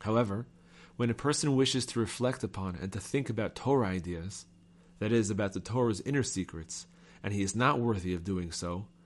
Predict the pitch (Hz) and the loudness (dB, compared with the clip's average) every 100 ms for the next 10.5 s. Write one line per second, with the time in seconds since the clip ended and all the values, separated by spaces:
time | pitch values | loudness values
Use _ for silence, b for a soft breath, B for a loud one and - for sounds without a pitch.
0 | B B B B - 101 - - 123 113 | B B B B -4 -2 0 2 4 4
1 | - - 95 - 135 127 98 90 87 - | 2 -4 -2 0 4 2 2 -4 -4 -4
2 | 92 87 92 101 107 127 107 101 - 113 | -4 -2 -2 0 2 2 2 0 0 0
3 | 80 - - - 107 101 98 101 95 117 | -2 -8 -10 -6 -4 -2 -2 -2 -2 -2
4 | 123 - 123 113 101 - 143 107 - 107 | -2 -2 -2 0 -2 0 0 0 -2 -2
5 | 107 - 110 95 117 - - 135 107 92 | -2 0 -2 0 -2 -2 -4 -2 -2 -2
6 | - - - B B B B B B B | -8 -20 -20 B B B B B B B
7 | B 117 143 143 143 131 - 135 113 107 | B 6 6 8 4 4 2 4 4 2
8 | - - 123 120 104 95 95 92 - 98 | -4 -4 -2 -2 0 -2 -2 -4 -2 -2
9 | 95 92 95 - 113 110 - 104 98 98 | -2 -4 -2 0 0 0 -2 -8 -6 -6
10 | - 117 87 82 | -4 -4 -4 -8